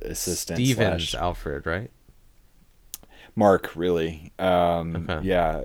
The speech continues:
Speaker 1: So Mark, Mark is the primary personality in the books, and, uh, Steven is a secondary personality. There's others. The, one of the most prominent others is Mister Knight.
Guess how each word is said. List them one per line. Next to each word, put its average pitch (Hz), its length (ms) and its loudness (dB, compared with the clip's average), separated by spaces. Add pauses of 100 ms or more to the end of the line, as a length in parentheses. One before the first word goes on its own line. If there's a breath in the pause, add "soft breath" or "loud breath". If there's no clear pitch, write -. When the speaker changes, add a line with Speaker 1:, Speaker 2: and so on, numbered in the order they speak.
(180)
Speaker 1:
So - 260 0
Mark, 92 300 0
Mark 156 340 8
is 160 140 4
the - 80 2
primary 98 680 2
personality 85 920 -2
in 82 320 -6
the 80 300 -4
books, 80 520 -6 (680 loud breath)
and, 85 640 -4
uh, 85 220 0
Steven 95 420 -2
is 82 160 -4
a 80 40 -8
secondary 85 580 -2
personality. 85 480 -6
There's 95 200 -2
others. 87 500 0
The, 87 180 -4
one 95 180 0
of 92 60 0
the 90 60 0
most 90 260 -4
prominent 90 540 -2
others 85 360 -2
is 78 120 -10
Mister 85 460 -4
Knight. 82 460 -4